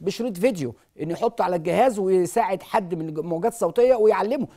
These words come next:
إيه، اكتساب المهارة ما بي-، ما بياخدش وقت كبير زي اكتساب المهارة في العمليات الجراحية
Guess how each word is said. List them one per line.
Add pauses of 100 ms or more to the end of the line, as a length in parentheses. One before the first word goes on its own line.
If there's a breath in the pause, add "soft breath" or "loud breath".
(320 soft breath)
إيه،
اكتساب
المهارة (240 loud breath)
ما
بي-،
ما
بياخدش
وقت
كبير
زي
اكتساب
المهارة (200 soft breath)
في
العمليات
الجراحية